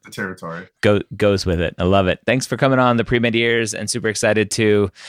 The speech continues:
Speaker 2: to, uh, check out your workshop at mapped con. Any, anyone can go still get tickets. We still have some remaining at mapped con dot com. Thanks for coming on the Pre-Med Years, Doug.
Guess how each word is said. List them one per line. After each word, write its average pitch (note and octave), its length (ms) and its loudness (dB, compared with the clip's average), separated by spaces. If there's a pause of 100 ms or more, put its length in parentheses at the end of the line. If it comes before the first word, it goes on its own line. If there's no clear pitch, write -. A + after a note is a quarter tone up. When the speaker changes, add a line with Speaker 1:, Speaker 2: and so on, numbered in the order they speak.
(320)
Speaker 2:
to, G#2+ 500 2
uh, F#2+ 240 0
check A2+ 180 -4
out A2 120 0
your F#2 100 -4
workshop G#2 580 0 (100)
at - 200 -4
mapped G2 580 -4
con. G2+ 480 0
Any, A2 260 0
anyone G2+ 300 -2
can - 160 -10
go F#2 380 2
still G2 240 -2
get F#2+ 160 -6
tickets. - 400 -6
We G2+ 60 -6
still F#2+ 180 -4
have F#2 100 -6
some F2+ 240 -2
remaining F#2 480 0
at - 80 -4
mapped F2 400 -4
con F#2 580 -4 (160)
dot E2 380 -6 (200)
com. C#2+ 680 -6 (480)
Thanks G#2 160 0
for - 80 -6
coming G#2+ 220 0
on G#2 100 2
the G2 80 0
Pre-Med G#2 260 0
Years, F2 160 -2
Doug. F2+ 200 -2